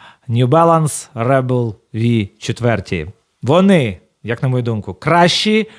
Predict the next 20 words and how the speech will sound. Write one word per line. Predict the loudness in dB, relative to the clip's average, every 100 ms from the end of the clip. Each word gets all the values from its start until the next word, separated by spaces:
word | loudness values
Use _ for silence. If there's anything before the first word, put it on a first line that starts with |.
| _ -4
в | 2
усіх | 2 4 2 2 -2
практично | -6 -6 -6 -6 -6 -6 -4 -4 -4 -8 -14 -18 _ -4
позиціях. | 0 2 2 0 -6 -10 -18 _ _ -20 -20 -20 -20 -20 -6
А | 2 4
ось | 4 0
чому? | -4 -6 -2 -2 -4 -8 _ _ -4
Дивимось | -2 -2 -2 -6
далі. | -8 -14 -18 _ _ _ _ _ -14 -2
Ну | 0
що | 0
ж, | 0
давайте | 2 2 2 -2
пробіжимося | -2 -2 -2 -2 -4 -6
по | -10 -6
характеристиках | -6 -6 -4 -4 -4 -4 0 0 -2 -16 -12
швидесенько, | -4 2 2 2 2 2 0 -4 0 2 2 0 -6
наскільки | 0 0 2 -2 0 -2
це | 2 4
можливо. | 6 4 2 -2 0 0 -2